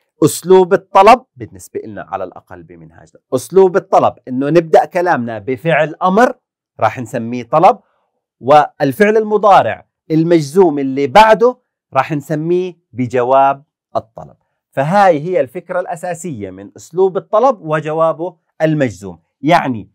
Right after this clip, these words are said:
أن نبدأ بفعل طلبي يعني فعل أمر، ثم نجزم الفعل المضارع في جواب الطلب.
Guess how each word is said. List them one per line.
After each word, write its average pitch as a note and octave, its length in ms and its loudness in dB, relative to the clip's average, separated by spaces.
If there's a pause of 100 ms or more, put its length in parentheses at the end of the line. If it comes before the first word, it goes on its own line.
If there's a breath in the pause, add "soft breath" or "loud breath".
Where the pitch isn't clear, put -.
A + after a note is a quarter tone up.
(180)
أن D#3 260 -2
نبدأ A#2+ 580 -6
بفعل D#3 600 -4
طلبي G3 680 0 (220)
يعني A#2+ 440 -8
فعل B2+ 380 -4
أمر، G3 400 -4 (300)
ثم G#3 640 4 (460)
نجزم D3 640 0
الفعل B2+ 600 0
المضارع G#2+ 920 2
في G#2 240 -18
جواب E3 640 -2
الطلب. B2+ 480 -6